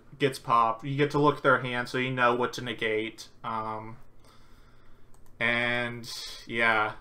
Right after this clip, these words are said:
you have snowballed very, very hard. Um, and the thing is, that was just with two.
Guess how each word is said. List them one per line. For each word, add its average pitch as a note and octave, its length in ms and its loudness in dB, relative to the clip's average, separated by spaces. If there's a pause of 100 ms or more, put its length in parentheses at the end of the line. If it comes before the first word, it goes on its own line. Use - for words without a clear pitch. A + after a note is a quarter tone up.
(320)
you B2+ 440 -4
have A#2+ 440 2
snowballed A#2 720 0
very, B2 520 0
very A#2 340 -2
hard. G#2+ 440 -4 (540)
Um, C3+ 440 6
and C#3+ 120 -2
the D3 120 2
thing E3+ 260 0
is, D#3 380 -4 (100)
that B2+ 160 4
was D3+ 160 2
just E3+ 240 -4
with C#3+ 220 -4
two. C#3+ 560 -2